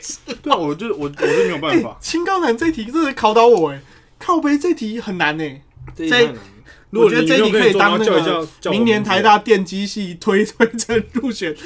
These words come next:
Speaker 1: 面试的第一题。
Speaker 2: <laughs> 如果叫我嘞，你会怎样？
Speaker 1: 我想一下哦，如果他认识你的话，
Speaker 2: 嗯。
Speaker 1: 就是我确定他认识你，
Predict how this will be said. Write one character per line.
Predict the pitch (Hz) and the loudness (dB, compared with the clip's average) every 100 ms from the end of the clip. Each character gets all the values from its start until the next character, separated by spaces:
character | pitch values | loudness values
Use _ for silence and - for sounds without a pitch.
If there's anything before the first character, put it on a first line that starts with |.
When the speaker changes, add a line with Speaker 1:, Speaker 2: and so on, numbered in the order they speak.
| 339 226 | -12 0
Speaker 1:
面 | 254 220 | 4 4
试 | 196 247 | 4 0
的 | 208 269 | 0 0
第 | 208 | 0
一 | 220 | 0
题。 | 190 139 - - - | -2 -4 -6 -18 -20
Speaker 2:
<laughs> | - - - | -20 -20 -8
如 | 226 | -4
果 | 196 | -2
叫 | 226 | -2
我 | 160 123 117 | -2 -4 -8
嘞， | 123 123 _ _ - - - - - - _ _ _ _ _ _ _ _ | -10 -14 _ _ -20 -20 -20 -18 -20 -20 _ _ _ _ _ _ _ _
你 | 143 | -10
会 | 156 | -6
怎 | 127 | -6
样？ | 131 | -8
Speaker 1:
我 | |
想 | 135 | -12
一 | |
下 | 165 135 | -16 -18
哦， | - _ _ _ | -20 _ _ _
如 | 302 | 0
果 | 403 | 0
他 | - 277 | 2 0
认 | 285 294 208 | 0 0 -2
识 | - 247 | -4 -6
你 | 165 135 135 | -8 -12 -18
的 | 123 | -18
话， | - 127 - _ _ _ - | -14 -14 -16 _ _ _ -20
Speaker 2:
嗯。 | 110 107 113 _ _ - | -18 -18 -20 _ _ -10
Speaker 1:
就 | |
是 | 285 | -8
我 | 302 240 | -6 -8
确 | - 254 | -4 -4
定 | 208 208 | -2 -4
他 | 160 175 | -6 -6
认 | 170 139 | -6 -12
识 | - | -14
你， | - | -18